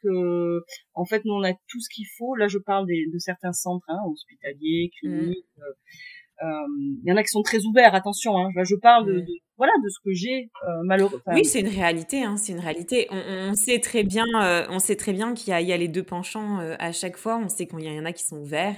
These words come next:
Speaker 2: et on sait qu'il y en a aussi, euh, qui sont, <laughs> qui sont fermés et, euh, et c'est juste la réalité que tu décris là, oui.
Speaker 1: Voilà, et je, voilà, juste, en fait,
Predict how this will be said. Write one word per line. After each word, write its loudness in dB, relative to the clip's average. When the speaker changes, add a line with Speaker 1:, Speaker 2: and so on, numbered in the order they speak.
Speaker 2:
et -6
on -10
sait -8
qu'il -12
y -6
en -6
a -4
aussi, -6
euh, -6
qui -8
sont, 0
<laughs> -6
qui -6
sont -4
fermés -2
et, -4
euh, -4
et -6
c'est -8
juste -10
la -2
réalité -6
que -12
tu -14
décris -10
là, -6
oui. -14
Speaker 1:
Voilà, 2
et 2
je, -14
voilà, 8
juste, 4
en 4
fait, 6